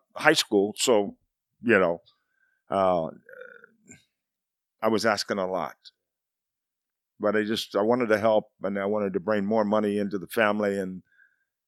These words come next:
but I wanted to serve my country. That, you know, that,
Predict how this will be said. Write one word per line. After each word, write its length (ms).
but 100
I 60
wanted 280
to 80
serve 460
my 140
country. 520
That, 200
you 120
know, 100
that, 180